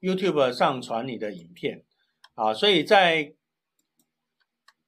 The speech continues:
在 YouTube 里面呢，请各位就到你的，自己，到自己的 Google 哈，然后进 YouTube，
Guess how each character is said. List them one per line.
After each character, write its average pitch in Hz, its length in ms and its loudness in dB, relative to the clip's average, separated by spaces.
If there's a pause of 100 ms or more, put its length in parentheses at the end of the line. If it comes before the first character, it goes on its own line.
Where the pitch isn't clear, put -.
(560)
在 190 220 4
YouTube 208 460 2
里 131 160 -2
面 170 180 0
呢， 139 140 0
请 117 200 -8
各 165 160 2
位 165 140 4
就 156 180 -2
到 151 220 2
你 110 140 -6
的， 107 580 -6
自 170 120 -8
己， 120 100 -4
到 135 240 0
自 147 180 -12
己 117 100 -12
的 110 120 -6
Google 123 480 -8
哈， 101 280 -8
然 104 140 -12
后 120 380 -6 (260)
进 143 160 -10
YouTube， 139 640 -6